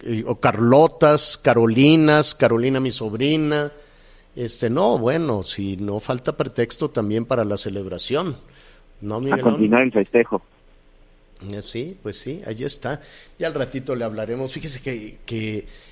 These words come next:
Speaker 1: de pronto queda desapercibido el, el santoral y, ¿no? Y,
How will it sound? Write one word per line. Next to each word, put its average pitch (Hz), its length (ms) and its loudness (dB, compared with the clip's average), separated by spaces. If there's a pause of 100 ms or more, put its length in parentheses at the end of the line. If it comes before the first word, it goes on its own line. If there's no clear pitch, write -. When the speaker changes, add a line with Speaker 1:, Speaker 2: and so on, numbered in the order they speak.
(120)
Speaker 1:
de 117 200 -6
pronto 139 480 -2
queda 139 420 2
desapercibido 113 1000 -4
el, 110 260 -6
el 101 180 -12
santoral 120 800 -2
y, 117 100 -6
¿no? 117 360 -6
Y, 110 320 -12